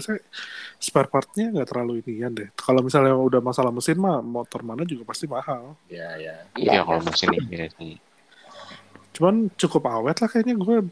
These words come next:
Speaker 1: ba-, ba-, apa namanya, banyak-banyak baca motornya cukup awet sih.
Speaker 3: Iya sih, gue lihat beberapa temen yang punya X-Max sih lumayan ini, lumayan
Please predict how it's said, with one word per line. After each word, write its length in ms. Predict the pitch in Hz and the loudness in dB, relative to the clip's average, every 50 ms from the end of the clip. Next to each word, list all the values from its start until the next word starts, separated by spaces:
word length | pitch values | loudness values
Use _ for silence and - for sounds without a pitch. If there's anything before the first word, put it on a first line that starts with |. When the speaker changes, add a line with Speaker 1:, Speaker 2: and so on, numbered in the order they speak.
| _ | _
Speaker 1:
ba-, 320 | - 135 127 135 127 127 127 | -8 -2 2 2 2 2 2
ba-, 480 | 135 131 127 127 127 120 131 143 120 | 0 0 0 2 2 0 0 -2 -2
apa 80 | 117 156 160 | 0 -2 -2
namanya, 160 | 160 160 175 180 | 0 -2 -2 -2
banyak-banyak 560 | 156 123 120 123 - - 131 - 127 - - | -2 -2 -4 -4 -4 -4 -4 -4 -4 -4 -6
baca 400 | 120 110 - - 180 180 156 - _ _ - | -6 -4 -2 -4 -4 -4 -6 -12 _ _ -4
motornya 320 | 135 123 - 123 160 185 | -2 0 2 2 2 2
cukup 320 | - - 165 139 131 123 120 | 0 -2 -4 -2 -2 -2 -2
awet 240 | 127 143 151 - _ _ | -4 -6 -8 -10 _ _
sih. 160 | - - 113 110 - - - - - _ _ _ _ _ _ _ _ _ _ _ _ _ _ - | -10 -8 -8 -8 -10 -16 -18 -18 -20 _ _ _ _ _ _ _ _ _ _ _ _ _ _ -10
Speaker 3:
Iya 80 | 123 120 | -4 -2
sih, 240 | - 139 147 165 - | 2 2 2 0 4
gue 480 | 123 117 120 117 120 120 120 117 117 | 4 6 6 8 6 6 4 4 2
lihat 240 | 120 139 156 - _ _ - | 2 0 -2 -2 _ _ 0
beberapa 400 | 107 101 101 104 104 - - 101 104 104 104 104 104 104 98 95 - - - | 0 2 2 2 0 0 0 0 0 2 2 0 0 0 0 -2 -4 -6 -6
temen 280 | - 92 95 104 113 123 | -8 -6 -6 -4 -4 -4
yang 160 | 127 120 110 98 98 95 92 95 | -4 -4 -4 -4 -6 -8 -10 -10
punya 480 | - 98 90 90 87 90 85 71 52 - - | -8 -6 -6 -4 -4 -4 -4 -4 -4 -4 -4
X-Max 560 | - - - - - - - - - - - - | -4 -4 -2 -2 -4 -6 -6 -6 -2 -2 0 0
sih 160 | 147 151 139 | 0 -2 0
lumayan 560 | 113 95 92 90 85 85 82 82 80 - - | -2 -4 -2 -2 -4 -4 -6 -8 -10 -12 -14
ini, 320 | - - 123 123 101 98 | -14 -12 -10 -8 -6 -6
lumayan 480 | 101 92 82 82 82 82 82 82 78 - | -6 -6 -8 -8 -10 -12 -10 -10 -12 -14